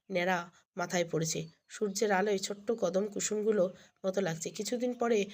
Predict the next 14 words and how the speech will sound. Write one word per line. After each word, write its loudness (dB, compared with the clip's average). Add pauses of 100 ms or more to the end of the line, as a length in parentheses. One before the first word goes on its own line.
(240)
কদম 2
ফুলের 0 (500)
রূপের 2 (300)
ছড়াছড়ি 2
হবে 0
এই 0
ন্যাড়া 0
মাথায়। -6 (1300)
আমার 2
এই 6
কদমগুলো 4
দেখতে 4
দারুণ 4
লাগে। 0